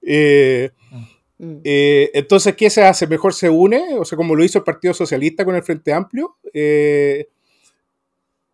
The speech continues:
Speaker 1: o siguen un camino propio, ¿cierto? Eh,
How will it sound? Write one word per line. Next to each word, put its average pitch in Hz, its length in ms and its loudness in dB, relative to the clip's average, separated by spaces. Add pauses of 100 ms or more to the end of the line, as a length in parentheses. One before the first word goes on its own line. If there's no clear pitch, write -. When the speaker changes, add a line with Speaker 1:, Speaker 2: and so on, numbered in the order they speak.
(320)
Speaker 1:
o 160 560 2 (300)
siguen 196 260 2
un 190 80 -2
camino 175 400 -2
propio, 247 480 0
¿cierto? 196 640 -6
Eh, 131 600 -6